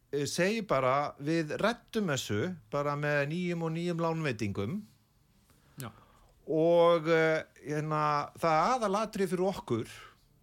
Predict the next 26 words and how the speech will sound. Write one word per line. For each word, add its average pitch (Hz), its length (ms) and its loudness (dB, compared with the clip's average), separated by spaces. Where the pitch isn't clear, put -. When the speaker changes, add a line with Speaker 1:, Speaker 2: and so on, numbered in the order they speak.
Speaker 1:
er 165 140 2
að 170 100 2
vinna 208 240 -2
næstu 190 300 -2
kosningar. 104 500 -4
Speaker 2:
En 143 180 -2
er 175 120 2
ekki 208 240 -4
ákveðin 165 240 -4
blekking 185 440 -4
í 147 160 -10
gangi 117 500 -8
hjá 165 160 -6
mörgum, 160 440 -6
ekki 113 180 -14
bara, 120 400 -8
eh, 120 460 -20
Samfylkingunni 120 800 -10
og 113 180 -10
þessu 113 260 -12
fólki 117 280 -12
Pírötum, 110 420 -10
heldur 127 220 -4
vegna 190 340 -4
þess 147 120 -8
að 147 200 -6